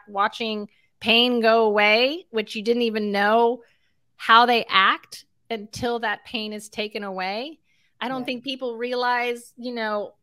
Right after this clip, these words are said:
Speaker 1: old little mouths and teeth and joints. And, you know, I've always have to say to a young person,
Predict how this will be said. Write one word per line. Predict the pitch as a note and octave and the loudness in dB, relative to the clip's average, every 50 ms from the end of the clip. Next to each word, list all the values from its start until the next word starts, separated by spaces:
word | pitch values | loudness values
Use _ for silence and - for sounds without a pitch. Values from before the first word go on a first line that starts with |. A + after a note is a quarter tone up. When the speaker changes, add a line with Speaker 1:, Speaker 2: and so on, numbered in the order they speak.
| _ - | _ -2
Speaker 1:
old | B3+ A#3+ B3+ B3+ B3+ B3+ B3+ B3 A3+ A3+ A3+ G3 | 0 2 2 4 4 2 2 0 -2 -8 -8 -6
little | A3+ A3+ A3+ A3+ A3+ B3 B3 B3 | -4 -2 0 2 2 4 4 4
mouths | A3+ A3+ A3+ A3+ A#3 B3 B3+ C4 C4+ C#4 C#4 C4+ C4+ | 2 4 4 4 6 6 4 4 2 0 -2 -6 -8
and | B3+ A#3 A3 A3 G#3+ - | -8 -8 -8 -8 -10 -12
teeth | - - C4+ C4 C4 C4 C4+ C#4 C#4+ D#4 - - _ - | -12 -10 -8 -6 -6 -4 -4 -4 -4 -4 -6 -10 _ -4
and | B3 A#3 G#3+ G#3 G#3 G#3 G#3 G#3 G#3 G#3 F#3+ - _ _ - | -4 -4 -4 -6 -8 -8 -8 -10 -10 -12 -14 -18 _ _ -10
joints. | - A3+ A3+ A#3+ C4 C4+ C#4 C#4+ C#4+ C4 A#3+ - - - - | 0 2 2 4 4 4 2 0 -2 -6 -12 -16 -16 -8 -6
And, | B3+ A#3+ A#3 G#3+ G#3+ G#3 G#3 G#3 G3+ G#3 - _ | -4 -4 -4 -4 -6 -8 -10 -12 -12 -16 -16 _
you | B3 A#3 | -8 -4
know, | A3+ | -2
I've | A3+ A3 | -2 0
always | A3+ A#3+ B3+ B3+ C4 | 0 0 -2 -2 -2
have | C#4+ C4+ B3+ | -4 -4 -4
to | - A#3+ | -6 -6
say | - - C4 C4 | -4 0 2 2
to | B3+ B3+ | 2 2
a | B3 A#3+ | 2 2
young | A#3+ A#3+ B3 B3 | 2 0 -2 -2
person, | B3+ E4 C4+ C4 C4 - C4 B3 A#3+ A#3 | -2 -2 -2 -2 -2 -4 -8 -8 -8 -10